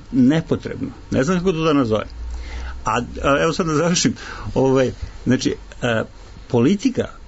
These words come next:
u kojoj će u ekspozeu trebala je da bude poznata još na izborima. Znači, razrađena i poznata. Ništa novo mi sad ne treba da čujemo. Nismo mi sad negde na nekom Marsu pa da, da, da, da se, da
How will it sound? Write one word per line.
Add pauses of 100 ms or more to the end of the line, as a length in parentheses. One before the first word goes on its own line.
u
kojoj
će
u
ekspozeu
trebala
je
da
bude
poznata
još
na
izborima. (300)
Znači,
razrađena
i
poznata.
Ništa
novo
mi
sad
ne
treba
da
čujemo. (480)
Nismo
mi
sad
negde
na
nekom
Marsu
pa
da,
da,
da,
da
se,
da